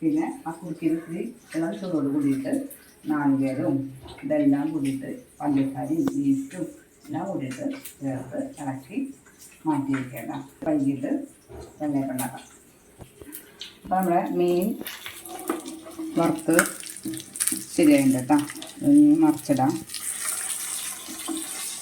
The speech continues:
അതിനിടയിൽ നമുക്ക് വെള്ളയപ്പത്തിലേക്കുള്ള കാര്യങ്ങൾ ഞാൻ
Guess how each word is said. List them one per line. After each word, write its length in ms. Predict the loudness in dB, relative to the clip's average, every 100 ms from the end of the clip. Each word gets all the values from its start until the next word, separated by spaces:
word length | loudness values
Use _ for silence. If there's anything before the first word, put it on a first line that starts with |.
| -10 -10 -10 -10 -12 -12 -14 -14 -6
അതിനിടയിൽ 400 | 0 0 2 0
നമുക്ക് 220 | 0 -2 -6
വെള്ളയപ്പത്തിലേക്കുള്ള 760 | -4 -2 -4 -6 -8 -4 -2 -2 -4 -8 -12 -12 -6
കാര്യങ്ങൾ 440 | -2 0 0 -4 -4 -6 -10 -16 -14 -14 -14 -12 -12 -12 -10 -10 -10 -12 -12 -10 -2
ഞാൻ 180 | 0 0